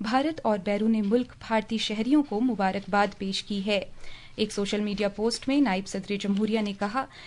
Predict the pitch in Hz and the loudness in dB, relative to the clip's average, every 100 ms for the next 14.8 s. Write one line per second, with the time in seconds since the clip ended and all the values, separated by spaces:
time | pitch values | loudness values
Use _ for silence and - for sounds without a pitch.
0 | - - 277 - 294 285 269 302 302 220 | -12 -2 -2 2 0 2 4 4 4 0
1 | 202 202 208 196 247 254 - 294 311 - | 0 -2 -2 0 2 2 8 6 6 -4
2 | - - 233 233 196 214 226 - 302 302 | -20 -2 0 0 2 2 2 0 2 2
3 | 220 202 226 226 269 277 220 208 214 247 | 2 0 -2 0 0 0 -4 -2 -2 0
4 | 214 214 208 196 190 196 185 185 269 269 | -2 -2 0 2 0 0 -2 0 2 2
5 | 254 - - - - 285 - 277 202 208 | -2 -6 -16 -10 0 0 2 0 2 2
6 | 196 196 196 - - - 208 202 202 196 | 4 2 2 -8 -8 -2 4 4 4 4
7 | 208 - 214 208 - 214 220 - - - | 4 4 0 0 2 2 2 -4 -18 -6
8 | - 202 202 202 208 220 - - - 208 | 2 2 4 2 0 -2 -4 -18 0 4
9 | 214 208 220 240 302 - 202 202 - 220 | 6 6 4 2 0 0 0 0 0 0
10 | 214 208 233 277 190 196 - 202 196 190 | 2 0 0 0 -2 -4 0 2 2 2
11 | 196 196 - - - - - - - - | 0 -2 -6 -16 -20 -20 -20 -20 -20 -20
12 | - - - - - - - 262 302 302 | -20 -20 -20 -20 -20 -2 6 6 6 6
13 | 277 285 349 311 208 196 226 220 226 285 | 6 6 2 0 0 0 4 4 6 4
14 | 226 254 226 202 - 220 240 214 | 4 0 0 -2 0 0 0 -2